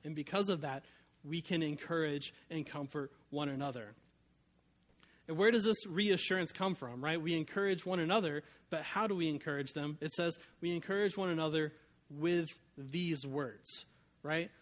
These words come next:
Pastor Seth talks about that every week, that we have the word, and it's the word that works,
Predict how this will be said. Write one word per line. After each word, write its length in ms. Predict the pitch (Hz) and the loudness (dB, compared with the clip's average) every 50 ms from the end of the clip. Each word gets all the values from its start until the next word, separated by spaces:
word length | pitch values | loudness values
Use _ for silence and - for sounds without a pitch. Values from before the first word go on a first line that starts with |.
| _ _ | _ _
Pastor 220 | - 202 208 220 214 | 0 0 2 2 2
Seth 200 | - 214 202 - | 2 2 2 4
talks 240 | - 190 190 - - | 2 2 2 2 2
about 240 | 185 175 175 170 - | 2 2 2 2 2
that 200 | 180 165 156 160 | 2 2 2 2
every 300 | 156 170 170 160 170 156 | 2 2 2 2 0 0
week, 300 | 151 165 156 139 - - 151 139 | 2 2 0 0 -2 -6 -10 -6
that 140 | 139 143 139 | -4 -4 -4
we 180 | 139 180 202 190 | -2 -2 0 0
have 380 | 180 190 185 180 180 165 156 | 2 4 2 2 2 0 0
the 80 | 165 151 | 0 0
word, 540 | 139 139 151 180 185 170 151 139 139 135 - - - - _ - | 0 0 2 2 4 4 2 2 0 -4 -6 -14 -20 -20 _ -6
and 120 | 151 156 | -4 -2
it's 120 | 160 - - | -2 0 0
the 100 | 180 151 | 0 0
word 420 | 143 156 175 185 190 180 156 143 | 2 2 4 4 4 4 4 2
that 160 | 160 139 135 | 0 -2 -2
works, 380 | 127 143 156 127 - - - | -2 -2 -2 -2 -4 -6 -8